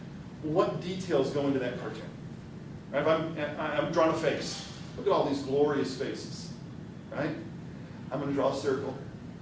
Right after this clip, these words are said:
Ain't nobody in this room has a perfectly circular head, but that is the detail. That's come up,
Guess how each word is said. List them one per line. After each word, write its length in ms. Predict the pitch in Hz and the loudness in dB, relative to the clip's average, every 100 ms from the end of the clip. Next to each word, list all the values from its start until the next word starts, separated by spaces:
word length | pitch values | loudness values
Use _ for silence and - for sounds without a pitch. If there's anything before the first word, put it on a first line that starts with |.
| - - - - - - - | -10 -10 -10 -10 -10 -10 -4
Ain't 120 | 135 | 0
nobody 240 | 135 139 143 | 2 2 2
in 80 | |
this 120 | 139 135 | 2 0
room 160 | 131 | -2
has 160 | 123 - | -2 -4
a 40 | |
perfectly 400 | - 131 - 120 | 0 0 0 -4
circular 440 | - 131 123 120 117 | -2 -2 -2 -2 0
head, 220 | 117 - | -2 -2
but 300 | 110 - - | -4 -4 0
that 160 | 135 165 | 2 2
is 140 | 143 | 0
the 80 | 139 | -2
detail. 380 | 156 156 151 135 | -2 0 2 4
That's 260 | 131 - | 2 -2
come 140 | 156 | -2
up, 120 | 139 | -2